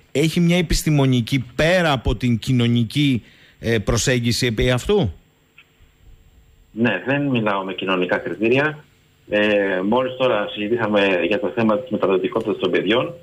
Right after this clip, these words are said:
Speaker 2: τα οποία δεν, ε, φαίνεται να μεταδίδουν και επίσης, ε, το ποσοστό μολύσεων τους είναι πολύ χαμηλότερο σε σχέση με τους ενήλικες.
Speaker 1: Μμμ.
Speaker 2: Ε, και η, η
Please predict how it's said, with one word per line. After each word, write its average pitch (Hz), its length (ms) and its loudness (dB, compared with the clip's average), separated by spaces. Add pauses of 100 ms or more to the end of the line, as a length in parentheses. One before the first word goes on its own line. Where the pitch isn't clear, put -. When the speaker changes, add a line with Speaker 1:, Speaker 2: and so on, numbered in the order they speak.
(1600)
Speaker 2:
τα 104 120 -2
οποία 120 300 0
δεν, 127 320 0
ε, 101 280 2
φαίνεται 101 220 0
να 98 80 2
μεταδίδουν 104 460 0
και 131 60 0
επίσης, 147 360 -2
ε, 135 100 2 (180)
το 120 100 -2
ποσοστό 120 400 -2
μολύσεων 143 680 0
τους 110 200 -4
είναι 92 480 2
πολύ 104 260 0
χαμηλότερο 95 400 -2
σε 85 60 0
σχέση 90 200 -2
με 95 60 0
τους 92 160 0
ενήλικες. 87 560 -2 (100)
Speaker 1:
Μμμ. 92 360 2 (800)
Speaker 2:
Ε, 110 120 0 (920)
και 139 80 0
η, 123 360 -2 (180)
η 120 440 2